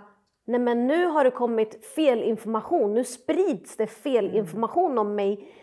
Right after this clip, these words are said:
Speaker 1: till hela världen att Sverige är islamofobiskt. Men det är ju ni som själva har
Speaker 2: Mm.
Speaker 1: satt er i den här situationen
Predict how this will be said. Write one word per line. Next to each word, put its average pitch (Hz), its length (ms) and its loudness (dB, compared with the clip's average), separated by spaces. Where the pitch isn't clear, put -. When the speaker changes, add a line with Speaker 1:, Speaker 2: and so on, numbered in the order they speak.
Speaker 1:
till 247 180 -4
hela 240 380 4
världen 202 500 2
att - 220 -4
Sverige 240 440 2
är 196 180 4
islamofobiskt. 214 1160 -2
Men 262 220 4
det 277 80 4
är 294 140 2
ju - 0 -
ni 349 340 4
som 240 280 -2
själva 269 460 2
har 214 340 4
Speaker 2:
Mm. 165 400 -10
Speaker 1:
satt - 500 -2
er 220 200 4
i 226 160 2
den 214 140 0
här 214 100 -4
situationen 220 880 0